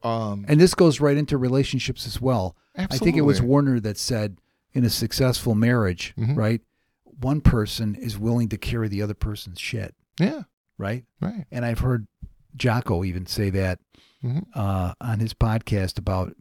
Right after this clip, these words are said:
Speaker 2: being married for as long as he has. Not, I think he's been married for twenty years or something like that.
Speaker 1: Yeah.
Speaker 2: But I'm just saying, it,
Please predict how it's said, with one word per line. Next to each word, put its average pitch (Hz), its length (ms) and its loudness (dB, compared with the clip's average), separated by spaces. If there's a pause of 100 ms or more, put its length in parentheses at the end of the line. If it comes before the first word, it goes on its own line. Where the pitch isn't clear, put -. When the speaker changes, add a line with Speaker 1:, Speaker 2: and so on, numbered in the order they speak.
Speaker 2:
being 95 200 0
married 98 420 0
for 117 200 -6
as 101 100 -4
long 95 220 -4
as 95 80 -6
he 92 120 -2
has. 95 260 -2
Not, 104 240 0 (200)
I 120 120 -4
think 117 140 -2
he's 92 80 -4
been 92 140 -2
married 92 200 -4
for 90 160 -8
twenty 95 280 -4
years 92 200 -4
or 87 40 -12
something - 240 -8
like 92 180 -6
that. 113 140 4
Speaker 1:
Yeah. 107 40 2
Speaker 2:
But 101 100 4
I'm 101 140 0
just - 240 -2
saying, 104 340 2 (1120)
it, - 320 -16